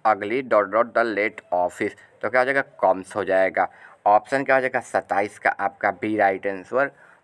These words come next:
हो जाएगा। अट्ठाईस नंबर क्वेश्चन आपका यहाँ पर दिया हुआ है, the continue of the swim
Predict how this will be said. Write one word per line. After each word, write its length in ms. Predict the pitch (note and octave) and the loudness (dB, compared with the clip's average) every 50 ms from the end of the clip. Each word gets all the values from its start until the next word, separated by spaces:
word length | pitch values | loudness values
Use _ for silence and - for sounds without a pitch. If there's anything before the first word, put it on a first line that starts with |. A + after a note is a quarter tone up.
| - - | -6 0
हो 140 | C3+ C3+ A#2 | 2 2 2
जाएगा। 480 | - - F#2 F2 E2+ E2 D#2+ - - - _ _ _ _ _ _ _ _ _ _ _ _ _ G2+ | 2 0 0 0 0 -2 -4 -8 -12 -14 _ _ _ _ _ _ _ _ _ _ _ _ _ -4
अट्ठाईस 420 | G2+ - - - G#2+ B2+ B2+ D3 | -4 -2 0 0 0 0 0 -4
नंबर 180 | C#3+ C#3 C#3 C3+ | -4 -4 -4 -2
क्वेश्चन 340 | - C3+ C3 - - C#3+ - A#2+ | -2 -2 -4 -2 -6 -6 -2 0
आपका 280 | A#2+ A#2+ - - B2+ | -2 0 2 0 0
यहाँ 300 | A#2 G#2 F#2+ G2+ F#2+ - - | 0 0 -4 -6 -8 -4 -2
पर 100 | F#2 F2+ | -4 -4
दिया 260 | E2+ F#2+ F#2+ G2 F#2+ | -2 -2 -2 0 0
हुआ 240 | G2 G2+ F#2+ G2 G2 | -2 -2 -2 -2 0
है, 240 | G2+ G#2+ G2 G2 F#2+ | 0 0 -4 0 2
the 140 | B2 C3 B2+ - B2+ | 2 2 2 2 0
continue 440 | A#2 A2+ G#2 A2+ G#2+ A2+ B2 C3+ - - - | -2 -2 -2 -4 -6 -4 -6 -6 -4 0 2
of 140 | A2 G#2+ G2+ F#2+ A#2 | 2 2 2 0 -2
the 80 | A#2 A#2 | -2 -2
swim 380 | - - A2+ A2+ B2 B2+ B2 | -4 -6 -4 -4 -2 -4 -4